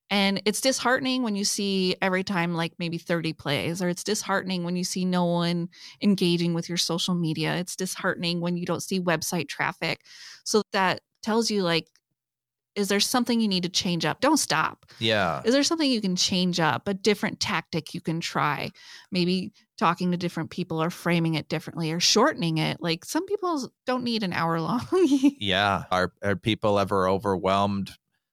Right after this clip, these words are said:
Speaker 2: like, paid clients from just the creative standpoint, or are you stepping in and you're giving them the guidance so they're not
Speaker 1: Mm-hmm.
Speaker 2: feeling that? But
Speaker 1: Yeah. So a lot, like, the first phone call I ever get, there's so many questions people have.
Speaker 2: Yeah.
Speaker 1: And so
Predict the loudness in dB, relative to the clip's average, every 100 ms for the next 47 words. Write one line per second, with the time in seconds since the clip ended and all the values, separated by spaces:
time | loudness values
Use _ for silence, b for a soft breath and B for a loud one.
0 | _ -6 -4 0 2 0 0 0 2 2
1 | 0 -2 -2 0 0 0 -4 -4 -2 2
2 | 2 4 2 2 -6 -6 0 2 2 2
3 | 2 2 0 0 2 2 2 2 2 0
4 | 0 0 0 2 0 0 -2 -4 -2 -4
5 | -2 0 0 2 0 0 0 2 2 2
6 | 0 -2 -2 0 0 2 2 2 0 -2
7 | -4 -2 0 0 -2 -2 -2 -4 -4 -2
8 | -2 -4 -2 2 2 0 -2 2 4 4
9 | 2 2 4 4 2 0 -2 0 -2 2
10 | 2 2 2 2 4 4 4 4 2 -2
11 | 0 0 0 -4 -2 -2 0 2 2 0
12 | 0 -2 0 -2 -4 -8 -8 -6 -4 -4
13 | -2 2 4 2 0 -4 -4 -2 2 4
14 | 2